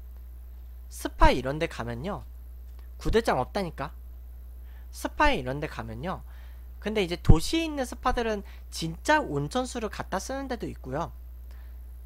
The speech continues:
온천수가 없으면 그냥 그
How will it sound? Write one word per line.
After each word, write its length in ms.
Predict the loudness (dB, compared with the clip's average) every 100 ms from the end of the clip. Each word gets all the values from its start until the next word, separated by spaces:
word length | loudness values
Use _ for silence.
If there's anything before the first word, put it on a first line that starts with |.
| -14 -14 -6
온천수가 600 | 0 0 2 0 2 0 2
없으면 520 | 6 6 6 -2 -6 -14 -14 -8
그냥 520 | -2 0 0 -4 -8 -14 -14 -14 -14 -14
그 320 | -8 -6 -6